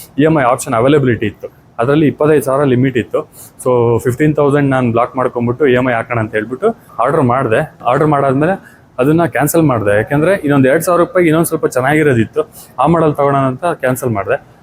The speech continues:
ಅದಾದ್ಮೇಲೆ ನಾನು ಏನ್ ಅನ್ಕೊಂಡೆ, ಆ ಬ್ಲಾಕ್ ಆಗಿರ್ತಲ್ಲ ದುಡ್ಡು, so ಅದು ವಾಪಸ್ ಕ್ರೆಡಿಟ್ ಆಗುತ್ತೆ ಕ್ರೆಡಿಟ್ ಕಾರ್ಡ್ ತರ ಅಂತ ಅನ್ಕೊಂಡೆ. ಯಾಕೆಂದ್ರೆ ನಾನು ಡೆಬಿಟ್ ಕಾರ್ಡ್ ಇ ಎಮ್ ಐ ಯಾವತ್ತೂ ಯೂಸ್ ಮಾಡಿಲ್ಲ. ಆಮೇಲೆ ಕಸ್ಟಮರ್ ಕೇರ್ಗೆಲ್ಲ ಕಾಲ್ ಮಾಡಿದೆ,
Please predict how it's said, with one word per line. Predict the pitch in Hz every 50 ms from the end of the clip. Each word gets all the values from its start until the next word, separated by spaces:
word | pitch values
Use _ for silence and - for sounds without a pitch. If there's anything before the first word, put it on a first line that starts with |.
| - - -
ಅದಾದ್ಮೇಲೆ | 127 143 147 151 160 160 160 156
ನಾನು | 139 143 156 165
ಏನ್ | 156 151 151
ಅನ್ಕೊಂಡೆ, | 143 131 120 - 113 110 139 170 175 - - 127
ಆ | 117
ಬ್ಲಾಕ್ | 113 113 120 143 156 -
ಆಗಿರ್ತಲ್ಲ | 160 151 143 135 - - 113 101 98
ದುಡ್ಡು, | 95 98 101 98 101 120 156 - - - _ _ _ _ -
so | - 131
ಅದು | 127 143 170 185 185
ವಾಪಸ್ | 156 127 135 - 185 - -
ಕ್ರೆಡಿಟ್ | - 135 143 160 156 156
ಆಗುತ್ತೆ | 139 127 117 117 - 113 104
ಕ್ರೆಡಿಟ್ | - - - - - 139 147 151 143
ಕಾರ್ಡ್ | - 147 139 123
ತರ | - 123 123 123
ಅಂತ | 117 117 117 139
ಅನ್ಕೊಂಡೆ. | 117 110 104 117 110 104
ಯಾಕೆಂದ್ರೆ | 101 104 - 147 147 143
ನಾನು | 139 147 139
ಡೆಬಿಟ್ | 123 123 139 147 135
ಕಾರ್ಡ್ | - 170 156 139
ಇ | 139
ಎಮ್ | 143 139 139
ಐ | 139 147 151
ಯಾವತ್ತೂ | 135 117 123 117 - 135
ಯೂಸ್ | 127 123 135 131 120
ಮಾಡಿಲ್ಲ. | 117 117 110 104 98 101 - - - - - _ _ -
ಆಮೇಲೆ | 131 143 151 139
ಕಸ್ಟಮರ್ | - 117 - 151 151 151 143
ಕೇರ್ಗೆಲ್ಲ | 139 147 143 135 135 139 139
ಕಾಲ್ | 131 - 127 131 131
ಮಾಡಿದೆ, | 127 123 120 120 143 170 175 170 -